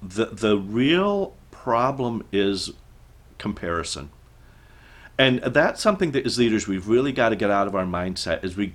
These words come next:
we cannot compare. We cannot compare ourselves to other people. We cannot compare ourselves to, um, even the vision that God has for us.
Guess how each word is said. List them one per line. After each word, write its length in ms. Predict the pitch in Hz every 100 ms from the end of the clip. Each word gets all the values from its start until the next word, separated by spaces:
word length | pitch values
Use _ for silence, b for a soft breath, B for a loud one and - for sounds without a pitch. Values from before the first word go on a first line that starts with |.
| -
we 140 | 107
cannot 460 | 101 143 170 151 -
compare. 340 | 127 117 98
We 100 | 82
cannot 280 | 90 117 110
compare 340 | 113 107 110
ourselves 340 | 101 - 101 -
to 120 | 95
other 180 | 98 90
people. 540 | - 107 110 208 240 B B B B
We 100 | 127
cannot 360 | - 135 131 127
compare 500 | 127 110 - 151 180
ourselves 800 | 143 120 - 110 98 101 104 - B B B -
to, 520 | - 135 131 123 120 B B
um, 240 | - 113 113
even 260 | 135 139 143
the 100 | 113
vision 540 | 127 269 277 107 90 -
that 80 | 117
God 240 | 113 110
has 320 | 117 127 127
for 180 | - 58
us. 140 | -